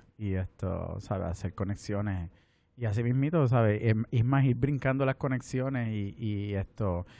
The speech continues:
ir, ir cambiando de puertos y ir destrozando y, y reconectando otra vez. So, siempre la cuestión del traceability es, es, es que se entienda, ¿verdad? Que cuando te estás conectando a otro lado, siempre ha-,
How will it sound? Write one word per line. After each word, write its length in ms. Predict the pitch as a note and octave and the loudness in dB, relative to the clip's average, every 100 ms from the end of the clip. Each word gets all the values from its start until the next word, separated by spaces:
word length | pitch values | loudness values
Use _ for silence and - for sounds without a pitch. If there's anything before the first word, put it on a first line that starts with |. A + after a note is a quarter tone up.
| F#2+ | -6
ir, 240 | A#2 A#2 - - | -2 -2 -4 -10
ir 160 | A#2+ | -6
cambiando 420 | - A#2+ B2 B2 B2+ | -2 0 0 2 2
de 120 | G#2+ | 2
puertos 500 | A#2 A#2+ C3 - G#2 | 2 0 0 -2 0
y 40 | |
ir 200 | F#2+ F#2+ | 0 -2
destrozando 840 | G#2+ - A2 G#2 G2+ G2+ G#2+ G2 F2 | -4 -4 -6 -4 -2 -2 -2 -4 -4
y, 160 | E2 - _ _ _ _ _ _ | -6 -12 _ _ _ _ _ _
y 60 | F#2+ | -6
reconectando 840 | G#2 F#2 F#2 F2+ F2 - E2+ F2 | -6 -4 -6 -6 -4 -4 -2 -2
otra 220 | G2 F#2+ | -2 -2
vez. 140 | E2 E2 - _ _ _ | -2 -6 -12 _ _ _
So, 220 | - C#3 | 2 2
siempre 560 | - D#3 E3+ F#3 E3 C#3+ | 2 0 2 2 2 2
la 100 | B2+ | 0
cuestión 220 | B2 B2+ | 0 -2
del 120 | D3 | -2
traceability 600 | D#3+ E3 F3+ F3+ G3 D3 | -2 -2 -2 -2 -2 0
es, 440 | B2+ D3+ F3+ D#3 - | 2 2 0 -2 -2
es, 200 | B2 A#2 | -2 -2
es 140 | - B2 | -4 -4
que 100 | C#3+ | -2
se 80 | D#3 | -4
entienda, 460 | C#3 D#3+ F3 D3+ | -2 -2 0 0
¿verdad? 340 | A2 G2+ A2 C3+ | 0 0 -2 -4
Que 140 | B2+ | -4
cuando 200 | A2 G#2+ | -2 -2
te 60 | G#2 | -2
estás 160 | - A2 | -4 0
conectando 420 | C3+ C#3 C#3+ C#3+ | 0 0 0 2
a 80 | C#3+ | 2
otro 200 | D3+ D3 | 2 2
lado, 440 | D#3 D#3 A#2 G#2+ - _ _ - | 2 2 0 -2 -8 _ _ -20
siempre 560 | - - B2+ B2 C3+ C#3 | -8 0 2 2 4 4
ha-, 260 | D3 C#3 | 4 2